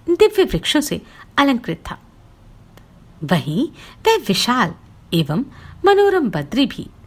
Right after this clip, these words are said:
दिखाई दी, जिसका स्कंद अर्थात तना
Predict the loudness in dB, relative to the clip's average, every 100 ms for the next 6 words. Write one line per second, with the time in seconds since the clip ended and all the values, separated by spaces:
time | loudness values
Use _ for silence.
0 | -6 -6 -4 -6 -8 -16 -20 -20 -20 -20
1 | -20 -20 -20 -20 -20 -16 -2 -2 0 -4
2 | -6 -2 0 0 -6 -18 -20 -8 -8 -4
3 | -6 -4 -2 2 0 -2